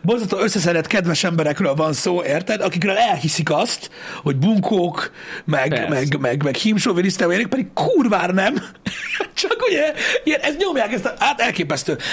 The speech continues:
Speaker 1: Erről is szólt egyébként a Tamekes Podcast nagy részt.
Speaker 2: Igen,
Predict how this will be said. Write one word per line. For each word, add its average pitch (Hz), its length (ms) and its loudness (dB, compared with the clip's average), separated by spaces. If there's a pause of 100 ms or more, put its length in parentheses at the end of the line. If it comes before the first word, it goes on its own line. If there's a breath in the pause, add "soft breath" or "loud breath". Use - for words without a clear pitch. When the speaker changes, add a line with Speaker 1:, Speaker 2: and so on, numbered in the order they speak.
Speaker 1:
Erről 403 220 4
is 226 80 2
szólt - 320 2
egyébként 151 480 0
a 160 80 4
Tamekes - 420 0
Podcast 151 460 -2 (160)
nagy 175 240 2
részt. - 400 -2 (240)
Speaker 2:
Igen, 127 380 0